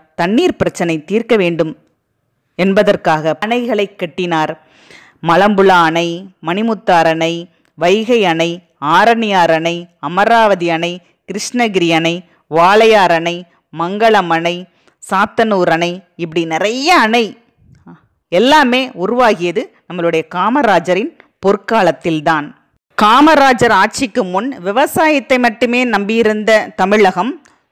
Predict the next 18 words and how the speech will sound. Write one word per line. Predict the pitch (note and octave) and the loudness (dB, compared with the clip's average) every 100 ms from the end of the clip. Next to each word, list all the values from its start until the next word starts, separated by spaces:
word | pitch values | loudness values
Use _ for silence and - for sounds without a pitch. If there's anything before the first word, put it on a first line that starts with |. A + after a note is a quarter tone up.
| _ | _
தொழில் | - A3+ D#4 G4+ F#4+ | 0 2 4 2 0
துறையிலும் | - A#3+ B3+ B3+ C4 D4+ G4+ _ _ _ _ _ - | 2 2 4 2 0 -2 -4 _ _ _ _ _ -4
வளர்ச்சி | G3+ B3 - E4 | 0 2 0 -2
பெற | A3 B3 | 0 2
வேண்டும் | A3+ G#3+ G#3+ A3+ | 2 2 0 -2
என்று | G#3 F#3+ F#3+ | -2 -4 -2
காமராஜர் | F#3 G3 A3 G#3+ G3 G3 G3 | 0 2 2 2 2 0 -2
விரும்பினார். | F3 F#3+ F#3 F#3 A3 C#4+ - _ _ _ _ _ _ | 0 -2 -2 -2 -2 -2 -12 _ _ _ _ _ _
அதற்காக | D#3+ F#3+ A3 - A#3+ A#3+ | -2 2 2 2 2 4
அயராது | A#3+ F3 G#3 B3+ C4+ C#4 D#4 D#4 C#4+ | 2 2 2 2 4 4 4 2 2
உழைத்தார். | G#3+ G#3+ G#3 G#3 G3 F#3+ G3+ _ _ | 2 2 0 0 2 0 -6 _ _
அதன் | D#3+ E3+ G#3 | -6 -2 -2
காரணமாக | - G3 G3+ G#3+ G#3+ G#3+ G#3 | 0 2 2 0 0 0 0
பல்வேறு | G3+ F#3+ A3 A#3 C#4+ D4+ | -2 0 0 2 2 2
தொழிற்சாலைகள் | A3+ A3 A#3 - G3+ F#3+ F3+ G#3 G#3 _ _ | 0 0 0 0 0 0 0 -2 -4 _ _
தமிழகத்தில் | F3+ F#3 A3 G#3 G3+ - G3+ G#3 G3+ D#3 | -2 0 2 2 0 -2 -6 -6 -10 -2
உருவாகின. | G3 G#3+ G3+ F#3+ E3+ F3 G#3+ A3+ _ _ _ _ | 0 2 2 0 -2 -4 -4 -8 _ _ _ _
பெரம்பூர் | F#3+ G#3 A#3 A#3 G#3+ | 0 2 2 2 0